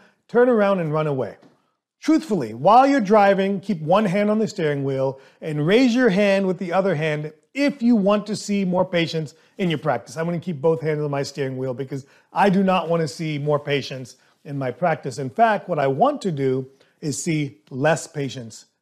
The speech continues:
in my practice. And for those of you that have been following me for so many years, those of you that have come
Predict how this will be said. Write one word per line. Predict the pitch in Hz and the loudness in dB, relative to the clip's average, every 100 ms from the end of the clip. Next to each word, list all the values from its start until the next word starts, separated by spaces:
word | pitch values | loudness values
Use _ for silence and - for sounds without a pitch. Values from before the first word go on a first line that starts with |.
| _ - | _ -10
in | 135 | -6
my | 131 | -6
practice. | 123 147 127 - 123 - - _ - | -6 -4 -6 -6 -10 -10 -16 _ -10
And | 151 139 | -8 -4
for | 160 | -2
those | 139 180 190 | 2 4 4
of | 190 | 2
you | 190 | 0
that | 170 160 | 0 0
have | |
been | 160 | -4
following | 135 180 180 185 | -2 0 2 2
me | 185 | -2
for | 180 175 | -4 -8
so | - | -4
many | 170 185 185 | 0 0 2
years, | 185 185 185 143 | 2 2 0 0
those | 175 | 0
of | 180 | 0
you | |
that | 165 160 | -2 -2
have | 147 | -2
come | - 180 180 160 | -2 -2 -2 -6